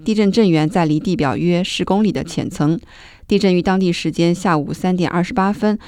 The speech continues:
发生在亚洛加的群岛以东约一百六十八公里处。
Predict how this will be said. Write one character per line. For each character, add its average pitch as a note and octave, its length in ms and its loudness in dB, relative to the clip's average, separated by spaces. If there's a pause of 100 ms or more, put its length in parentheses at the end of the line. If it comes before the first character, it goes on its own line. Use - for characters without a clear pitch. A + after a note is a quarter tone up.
(120)
发 F3+ 180 -2
生 F3+ 220 0
在 F3+ 200 0
亚 F3+ 160 2
洛 F3 140 2
加 F#3 220 0
的 F3+ 100 0
群 D#3+ 200 -4
岛 D#3+ 160 0
以 D3 100 -4
东 F3 260 0 (140)
约 G#3 160 2
一 A3 80 2
百 E3+ 200 0
六 G#3 200 2
十 - 80 -4
八 F#3 160 0
公 F#3+ 180 0
里 E3 140 0
处。 - 320 -6